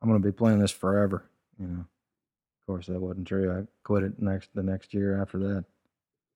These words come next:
One time he fell asleep while I was, I, I, I played a, uh, I had been practicing and, uh,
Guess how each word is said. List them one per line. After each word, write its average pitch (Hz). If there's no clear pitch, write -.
One 120
time 113
he 98
fell 113
asleep 123
while 110
I 107
was, 101
I, 113
I, 120
I 120
played 110
a, 101
uh, 87
I 107
had 95
been 92
practicing 95
and, 87
uh, -